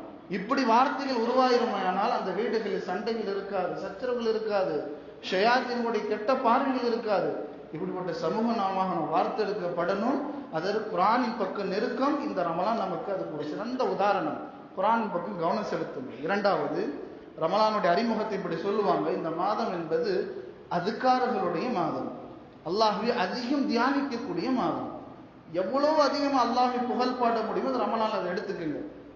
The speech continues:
நடந்து போறீங்க, அமைதியா போறீங்களா, சுப்ஹான் அல்லாஹ்னு சொல்லுங்க. நாலடிக்கு ஒரு தடவை சுப்ஹான் அல்லாஹ் சொல்லுங்க. உங்க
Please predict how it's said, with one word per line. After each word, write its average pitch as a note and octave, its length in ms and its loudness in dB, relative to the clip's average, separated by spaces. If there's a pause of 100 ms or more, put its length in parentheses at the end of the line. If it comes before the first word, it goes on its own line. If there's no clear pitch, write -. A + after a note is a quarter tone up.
(160)
நடந்து B3+ 400 2
போறீங்க, A#3+ 380 4 (600)
அமைதியா A3 400 0
போறீங்களா, A3+ 340 0 (140)
சுப்ஹான் G3+ 460 -2
அல்லாஹ்னு E3 320 -4
சொல்லுங்க. C#3+ 240 -6 (580)
நாலடிக்கு B3 540 2
ஒரு C4 100 2
தடவை C4 200 6 (100)
சுப்ஹான் G#3+ 360 0
அல்லாஹ் G3 260 -2
சொல்லுங்க. G3 300 0 (540)
உங்க E3+ 120 0